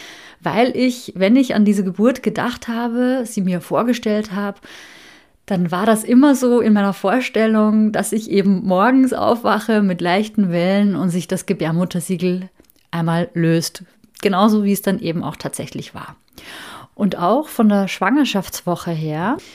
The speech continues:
war das auch so. Also an dem Tag war ich bei achtunddreißig plus drei, also in meiner neununddreißigsten Schwangerschaftswoche. Und das war interessanterweise auch so, dass ich das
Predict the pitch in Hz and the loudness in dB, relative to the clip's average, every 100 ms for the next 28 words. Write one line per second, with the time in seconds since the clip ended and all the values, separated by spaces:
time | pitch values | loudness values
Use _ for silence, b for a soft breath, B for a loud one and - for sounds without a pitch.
0 | B B B _ 220 170 175 196 - 180 | B B B _ -10 -4 -2 -2 -4 -6
1 | 240 - 277 277 190 196 190 - 190 185 | -6 -4 0 2 2 0 -2 -4 -2 0
2 | 233 294 - 190 202 240 175 180 180 - | 2 2 0 -4 -4 -4 -4 -4 -6 -4
3 | 180 - 214 214 254 220 220 185 - 208 | -6 -4 -8 -4 0 0 0 -2 -2 -6
4 | - 175 160 - - - 143 139 180 339 | -6 -6 -6 -8 -16 -10 -4 -2 0 0
5 | 294 185 180 170 165 156 156 185 254 226 | -2 -4 -4 -4 -2 -2 -2 0 0 0
6 | 214 220 214 196 - - 214 214 - - | -2 -4 -8 -10 -8 -8 -8 -8 -10 -8
7 | 202 233 240 240 B B B B B - | -8 -6 -8 -10 B B B B B -6
8 | 180 185 190 190 - - b b b 190 | -2 -2 -2 -2 -6 -16 b b b -10
9 | - 151 170 180 226 262 269 _ _ _ | -10 -10 -8 -4 -4 -4 -8 _ _ _
10 | 226 254 - 269 226 214 220 180 165 180 | 0 0 0 0 2 4 2 0 0 0
11 | - - 156 190 247 - 254 247 247 226 | 0 -2 -2 -2 -2 -2 2 4 4 2
12 | 202 185 202 - 180 - | -4 -6 -8 -8 -10 -10